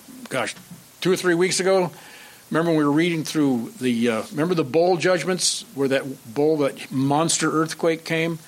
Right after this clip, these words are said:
and just changed the topography of the world? And the next thing you know, when Christ comes back in Zechariah,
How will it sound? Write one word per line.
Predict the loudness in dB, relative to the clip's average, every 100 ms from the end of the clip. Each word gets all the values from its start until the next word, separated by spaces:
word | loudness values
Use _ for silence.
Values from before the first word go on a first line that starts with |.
| -20 -20 -8
and | -2 0 0
just | -2 -4 -16 -20 -20 -20 -6
changed | -2 0 2 0
the | -2
topography | -4 -2 0 0 0 0 -2 -4 -16 -20 -20 -20 -20 -18 -8
of | -4
the | -2
world? | 0 2 2 0 -4 -14 -20 -20 -20 -16 -4
And | 0
the | 2
next | 2 2 2
thing | 2
you | 2
know, | 4 2
when | 2 0
Christ | 0 0 0 -2
comes | -2 -2
back | 0 0 0
in | 0
Zechariah, | 0 0 0 2 4 4 2